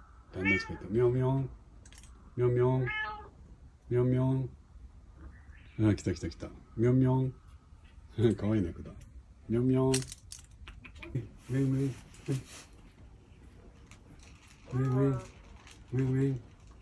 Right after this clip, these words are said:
ウィンウィン。ウィンウィン。ウィンウィン。ウィンウィン。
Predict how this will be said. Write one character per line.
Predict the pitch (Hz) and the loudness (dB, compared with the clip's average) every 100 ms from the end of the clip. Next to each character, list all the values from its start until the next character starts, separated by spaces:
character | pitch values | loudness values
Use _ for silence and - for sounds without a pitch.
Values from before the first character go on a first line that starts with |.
| - - - - - - - - - - - | -20 -20 -20 -18 -16 -16 -16 -20 -20 -16 -6
ウ | |
ィ | 127 | -2
ン | 127 | 0
ウ | 135 | 2
ィ | 135 | 2
ン。 | 131 - - - - - - - - - - - - - - 381 392 415 415 381 392 359 - - - - | -2 -10 -20 -20 -20 -20 -20 -20 -20 -20 -20 -20 -20 -20 -20 -20 -18 -14 -12 -12 -12 -14 -16 -18 -20 -8
ウ | 127 | -4
ィ | |
ン | 127 | 0
ウ | |
ィ | 127 | 0
ン。 | 135 135 135 - - - - - - - - - - - - - | 0 -2 -6 -16 -20 -20 -20 -20 -20 -20 -20 -20 -20 -20 -14 -2
ウ | |
ィ | 123 | 0
ン | |
ウ | 127 | 2
ィ | 127 | 2
ン。 | 127 127 - - - - - - - - - - - - - - - - - - - - - | 0 -2 -8 -20 -20 -20 -20 -20 -20 -20 -20 -20 -16 -16 -16 -20 -20 -20 -20 -20 -20 -16 -4
ウ | |
ィ | 123 | 0
ン | |
ウ | 123 | 2
ィ | 123 | 2
ン。 | 131 117 | 2 -2